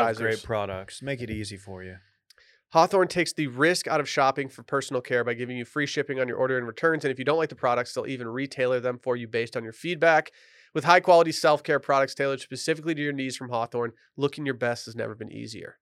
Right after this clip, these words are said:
Speaker 2: Take Hawthorne's quiz today and get started on your personalized self-care routine by going to hawthorne dot co and use promo code circling back to get ten percent off your first purchase. That's H A W T H O R N E dot C O.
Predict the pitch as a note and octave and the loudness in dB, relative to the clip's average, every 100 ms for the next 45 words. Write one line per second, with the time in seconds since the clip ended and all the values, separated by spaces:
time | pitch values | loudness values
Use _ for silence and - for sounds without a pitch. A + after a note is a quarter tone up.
0 | _ _ _ _ - D#3+ E3 D#3 D#3+ C#3+ | _ _ _ _ 4 4 6 4 4 0
1 | - D#3 - E3+ F3+ E3 D3+ D3 - D#3+ | 0 -2 6 8 8 6 0 -4 2 4
2 | E3 D3+ C3 D#3 D3+ D#3 D3 C#3 C#3 D3+ | 4 2 0 -2 -2 0 2 2 2 0
3 | C#3 - D#3 D#3 E3+ D#3+ D#3+ - - - | 0 0 0 0 -2 -2 -4 -10 -20 0
4 | D3+ D3 C#3+ B2 D#3 D#3 F3 E3 D3+ B2+ | 2 4 2 2 4 6 6 4 4 2
5 | - - G#3 F3+ C#3+ C#3 C#3 A#2+ D3 C#3+ | 0 -2 4 6 6 4 -4 -6 -4 -2
6 | C#3+ C3 - D#3+ D#3 F3+ E3+ C#3+ A#2+ - | -2 -4 -2 -2 0 -2 0 2 2 0
7 | - _ _ - C#3+ - D3 D3 C#3+ D3 | -12 _ _ -6 -4 -2 0 0 -2 -2
8 | C3 C3 C3 - B2 - B2 A2+ - - | 0 -2 -6 -6 -6 -2 -4 -4 -6 -14
9 | - _ _ _ - C3 - E3+ F#3 F#3+ | -14 _ _ _ -8 -6 0 2 4 2
10 | E3+ C#3 C#3 C#3 C3+ - G3 A3+ D#3+ D3 | 4 2 2 0 -6 -6 -6 -2 0 0
11 | - - D#3+ G#3+ D3 C3+ B2+ C#3+ D3+ D3 | -4 -2 2 4 4 2 0 0 -4 -2
12 | C#3+ C#3 A#2+ - - G3 D#3 G#2 | -4 0 0 -2 -4 4 4 4